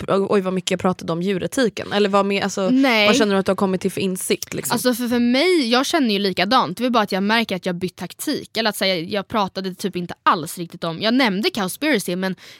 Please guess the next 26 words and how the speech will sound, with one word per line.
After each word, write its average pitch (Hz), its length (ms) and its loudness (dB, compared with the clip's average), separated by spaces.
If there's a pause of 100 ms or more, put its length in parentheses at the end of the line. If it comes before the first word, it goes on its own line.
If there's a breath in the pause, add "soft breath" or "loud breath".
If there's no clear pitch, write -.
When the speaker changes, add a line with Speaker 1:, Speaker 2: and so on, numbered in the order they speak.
Speaker 2:
den 247 280 0
handlar 214 260 -2
ju 175 40 -2
inte 170 160 -6
alls 233 380 0
om 175 160 -4
hur 180 100 -2
det 180 60 -2
går 180 120 -4
till 175 140 -6
i 165 40 -8
slakteri. 214 440 -2
Den 175 100 -4
handlar 196 240 -2 (100)
ju 208 120 -4
enbart 185 540 0
om 170 320 -6
miljön. 180 380 -4 (280)
Speaker 1:
Ja, 190 340 2
om 185 260 -4 (240)
konsekvenserna, 180 840 -4
Speaker 2:
Och 208 60 -4
typ 202 80 -2
Speaker 1:
liksom. 196 240 -2
Speaker 2:
vattenkonsumtionen. 180 960 -4 (100)
Speaker 1:
Ja. 175 280 -2